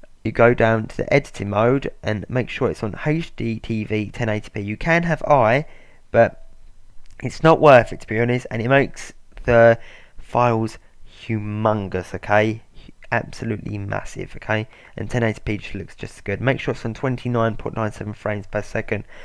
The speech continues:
'cause quite frankly, that's what you need to make sure it's smooth. Down here, just f-, uh, make the video preview twelve eighty by nine sixty and save the preset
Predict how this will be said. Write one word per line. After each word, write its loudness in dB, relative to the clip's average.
'cause -8
quite 0
frankly, -2
that's -2
what -12
you -6
need -2
to -8
make -2
sure -6
it's -12
smooth. -4
Down 2
here, 2
just -4
f-, -16
uh, 6
make 0
the -6
video 0
preview -2
twelve 2
eighty 0
by 2
nine 2
sixty 0
and -4
save -2
the -16
preset -4